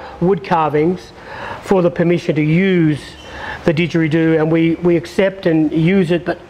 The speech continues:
not in our traditional song, dances or ceremonies. We use it as,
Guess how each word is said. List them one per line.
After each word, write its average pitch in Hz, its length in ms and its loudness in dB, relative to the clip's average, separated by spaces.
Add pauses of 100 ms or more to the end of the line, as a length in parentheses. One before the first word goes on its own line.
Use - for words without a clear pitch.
(140)
not 185 260 2
in 196 120 4
our 185 140 2
traditional 175 460 -2
song, 185 360 0
dances 170 460 0
or 156 120 2
ceremonies. 160 640 0 (540)
We 170 140 2
use 185 220 2
it 175 80 2
as, 160 400 -2